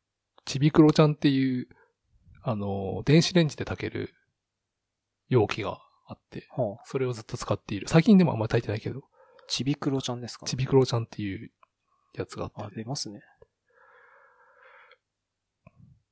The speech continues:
Speaker 2: 覚醒、電子レンジ、専用炊飯器、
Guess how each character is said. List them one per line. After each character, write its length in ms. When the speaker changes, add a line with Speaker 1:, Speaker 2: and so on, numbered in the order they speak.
Speaker 2:
覚 280
醒、 720
電 220
子 160
レ 160
ン 80
ジ、 260
専 360
用 140
炊 220
飯 240
器、 160